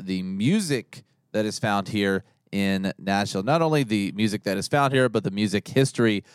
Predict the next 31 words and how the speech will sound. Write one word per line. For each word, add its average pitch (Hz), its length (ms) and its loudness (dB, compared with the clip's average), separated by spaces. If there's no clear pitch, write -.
that 104 200 0
surrounds 101 720 0
Nashville. 107 640 0
And 90 100 -6
so 110 200 2
we're, 123 220 0
we're 127 160 2
going 165 200 4
to 110 100 0
really 139 260 4
get 117 180 -2
into, 117 480 0
number 117 280 2
one, 143 400 0
the 117 180 2
nickname. 110 540 -4
How 135 180 0
did 151 180 -2
that 127 180 0
nickname 110 500 -6
start, - 840 -2
come - 180 -12
about, 139 480 0
catch 151 360 -4
on? 135 440 2
And 113 500 0
then 113 300 -2
number 107 240 0
two, 113 640 4
what 110 380 2
are, 110 360 4